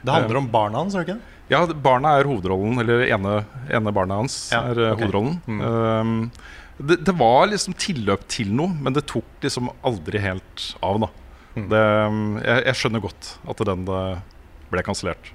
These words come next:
Speaker 2: Men jeg har da som sagt bare sett en episode, så, ehm, ja. Og så da, eh, Tesla Grad to er et spill som, eh, mange her i Norge og i resten av verden gleder seg til. Dette er jo fra Bergens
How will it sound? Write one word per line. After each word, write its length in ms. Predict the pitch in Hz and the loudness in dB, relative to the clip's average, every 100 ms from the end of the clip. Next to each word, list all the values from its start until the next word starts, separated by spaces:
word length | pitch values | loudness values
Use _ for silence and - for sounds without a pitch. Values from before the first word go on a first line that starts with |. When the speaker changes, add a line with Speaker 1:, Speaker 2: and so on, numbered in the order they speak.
| - | 2
Speaker 2:
Men 100 | 113 | 4
jeg 80 | 127 | 6
har 80 | |
da 120 | 135 135 | 6 4
som 140 | 147 | 2
sagt 180 | 139 131 | -2 2
bare 140 | 139 117 | 2 2
sett 180 | 135 | 2
en 140 | 131 120 | 2 2
episode, 420 | 120 127 131 165 160 - - - - | 2 2 4 4 2 -20 -20 -20 -14
så, 260 | - - 120 | -6 4 6
ehm, 680 | 120 120 120 117 117 113 113 110 - - - | 8 8 6 6 4 2 -2 -6 -16 -18 -8
ja. 80 | 87 - - - - - - - - - - - - - - - | -8 -8 -20 -20 -20 -18 -18 -20 -20 -20 -18 -18 -18 -20 -20 -6
Og 100 | - | 0
så 140 | - 180 | 4 6
da, 120 | 170 139 110 - | 6 2 0 -8
eh, 360 | 135 131 131 135 135 | 0 2 4 2 -2
Tesla 380 | 180 - 170 175 | -4 -2 2 4
Grad 320 | 160 151 160 | 6 4 2
to 320 | - 165 160 101 - - - - - - | 2 6 6 4 -8 -20 -20 -20 -20 -2
er 180 | 120 120 | 0 0
et 120 | 131 | -2
spill 340 | - 143 143 143 | -2 0 0 0
som, 360 | - 131 131 | -2 -2 0
eh, 320 | 131 127 127 131 | 2 4 4 2
mange 220 | 131 107 | 0 2
her 220 | 117 113 | 2 2
i 20 | |
Norge 200 | 123 101 127 | 0 -2 0
og 160 | 113 | 2
i 80 | 117 | 2
resten 240 | 110 - | 0 0
av 80 | 117 | 0
verden 160 | 117 135 | 0 2
gleder 220 | 139 127 | 2 0
seg 120 | 113 | 0
til. 180 | 135 220 220 - - - - | 2 2 0 -12 -20 -20 -8
Dette 140 | 127 127 | -2 2
er 120 | 120 | 2
jo 40 | |
fra 440 | 123 120 120 120 120 | 2 2 4 4 4
Bergens 460 | 113 104 123 127 | 0 0 -4 -2